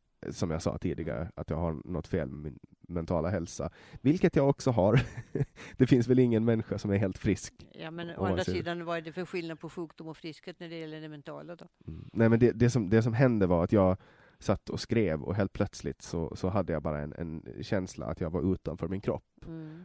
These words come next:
Speaker 1: Och jag fortsatt skriva, och då hade jag skrivit ner en boktitel, eh, på en bok, och så sö-, eller jag visste inte att det var en bok, men jag googlade på det och så fick jag fram att det var en bok, och så läste jag boken, och så fick jag ut väldigt, väldigt mycket av att läsa
Speaker 2: Mm,
Speaker 1: den.
Speaker 2: just det.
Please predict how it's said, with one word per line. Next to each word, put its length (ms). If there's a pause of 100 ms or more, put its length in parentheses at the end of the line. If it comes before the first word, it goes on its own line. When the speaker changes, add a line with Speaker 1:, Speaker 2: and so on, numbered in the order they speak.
Speaker 1:
Och 120
jag 120
fortsatt 440
skriva, 400
och 200
då 100
hade 200
jag 60
skrivit 260
ner 120
en 100
boktitel, 720 (600)
eh, 400
på 100
en 120
bok, 420
och 220
så 100
sö-, 300
eller 300
jag 40
visste 280
inte 120
att 80
det 60
var 80
en 100
bok, 260
men 120
jag 240 (140)
googlade 400
på 120
det 240
och 140
så 80
fick 200
jag 80
fram 180
att 140
det 60
var 100
en 100
bok, 220
och 60
så 100
läste 240
jag 60
boken, 340
och 80
så 80
fick 180
jag 180
ut 120
väldigt, 260
väldigt 200
mycket 260
av 100
att 60
läsa 300
Speaker 2:
Mm, 140 (100)
Speaker 1:
den. 100
Speaker 2:
just 280
det. 140